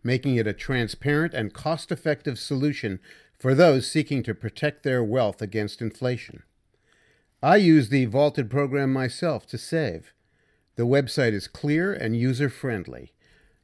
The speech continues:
Go to kunstler dot com slash vaulted and sign up today. And now back to the podcast. It seems to me that, uh, you know, what we're being asked to believe is so preposterous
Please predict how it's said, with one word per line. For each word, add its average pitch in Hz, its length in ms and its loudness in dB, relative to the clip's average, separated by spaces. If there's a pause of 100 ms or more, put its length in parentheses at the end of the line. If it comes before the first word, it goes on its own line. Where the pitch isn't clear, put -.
Go 151 160 6
to 170 80 4
kunstler 123 760 -2
dot 143 220 0
com 110 520 0 (220)
slash 131 640 -4
vaulted 107 640 -2 (280)
and 107 240 -2
sign 107 360 -4
up 104 140 -6
today. 92 440 -6 (920)
And 143 180 2
now 147 180 4
back 123 300 0
to 113 100 -12
the 104 260 -4
podcast. 87 720 -10 (140)
It 185 180 -2
seems 269 300 2
to 170 100 -2
me 175 180 6
that, 135 400 2
uh, 123 260 0 (720)
you 139 160 -4
know, 127 100 0
what 135 220 -2
we're 143 140 0
being 127 320 0
asked 127 400 -4
to 113 80 -4
believe 110 540 -2
is 101 100 -8
so 123 180 -4
preposterous - 1040 -10